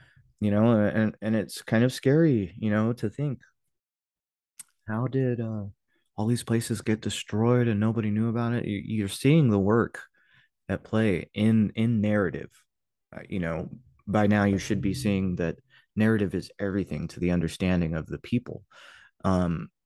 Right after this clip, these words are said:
so there's obviously a different set of understanding and knowing that the higher echelon, I guess you call 'em, uh, engage in it and partake of, okay? So this was the old world. This is what had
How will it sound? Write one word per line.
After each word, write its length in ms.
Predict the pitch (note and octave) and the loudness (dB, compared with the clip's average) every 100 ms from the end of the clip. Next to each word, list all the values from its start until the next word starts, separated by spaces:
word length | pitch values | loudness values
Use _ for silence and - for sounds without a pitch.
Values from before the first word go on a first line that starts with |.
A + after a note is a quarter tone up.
| _ - | _ -8
so 180 | - G2 | -2 2
there's 220 | G#2+ A2 | 2 2
obviously 420 | A2+ D#3 - C3+ | 2 0 0 0
a 40 | |
different 280 | A2 - A2+ | 0 -4 -8
set 180 | - A#2 | -4 -2
of 100 | A#2+ | 0
understanding 720 | B2+ B2+ - C3 F3 G2 D#2+ | -2 -4 -4 -4 -2 -2 -4
and 160 | E2 F#2 | -4 -4
knowing 440 | A#2+ D#3+ F2 E2 | -2 -2 -2 -6
that 260 | F2 F2+ - _ | -4 -6 -6 _
the 340 | G2 F#2 F2+ E2+ _ _ _ _ _ _ - | -6 -4 -4 -8 _ _ _ _ _ _ -6
higher 340 | G2 A2+ A2+ - | 0 2 2 0
echelon, 500 | A2+ - F#2 E2 D#2+ | -4 -4 -4 -2 -2
I 60 | |
guess 220 | E2+ F2 | -2 -4
you 100 | F#2+ | -6
call 240 | F2 F2 F2+ | -4 -2 0
'em, 360 | F#2+ - - - | -2 -4 -10 -12
uh, 60 | - - - | -20 -14 0
engage 440 | A2 A#2 F3 C#3+ | 2 4 4 2
in 160 | F#2 E2+ | 0 -2
it 180 | D2+ - | -6 -4
and 180 | G2 F#2 | -4 -2
partake 440 | G#2 G2+ C3+ F3+ | -4 0 0 0
of, 120 | - - _ _ _ _ _ | -4 -8 _ _ _ _ _
okay? 320 | - D#2+ C3+ F3 _ _ _ _ _ _ _ _ - | -8 -4 -4 -6 _ _ _ _ _ _ _ _ -4
So 180 | A#2+ | 0
this 300 | A2+ C3+ D3 | 4 2 4
was 180 | E3+ D#3 | 2 4
the 140 | C#3 C3 | 4 4
old 360 | C3 C3+ A#2+ | 4 2 0
world. 480 | G2+ C3+ G#2 F#2 E2+ | -2 0 0 -2 -4
This 200 | G#2+ - | -6 -2
is 140 | B2 | -2
what 180 | A#2 G#2 | 0 0
had 340 | G2 B2 B2 | -2 -4 -4